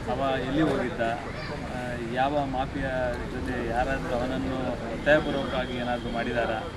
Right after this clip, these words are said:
ಅವನಿಗೆ ಒತ್ತಡ ಹಾಕಿದ್ರಾ, ಅವನನ್ನು ಯಾವುದೇ ರೀತಿ ಬಲಿ ತಗೊಳ್ಳುವಂಥ ಏನಾದರೂ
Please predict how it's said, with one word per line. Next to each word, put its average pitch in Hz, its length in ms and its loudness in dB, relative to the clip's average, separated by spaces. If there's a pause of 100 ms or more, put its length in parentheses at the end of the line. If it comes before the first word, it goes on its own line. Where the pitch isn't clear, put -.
(360)
ಅವನಿಗೆ 135 440 -2
ಒತ್ತಡ 127 340 0
ಹಾಕಿದ್ರಾ, 120 440 0
ಅವನನ್ನು 131 600 -2
ಯಾವುದೇ 135 480 0
ರೀತಿ 127 320 -4
ಬಲಿ 127 180 0
ತಗೊಳ್ಳುವಂಥ 131 720 -2
ಏನಾದರೂ 120 360 -2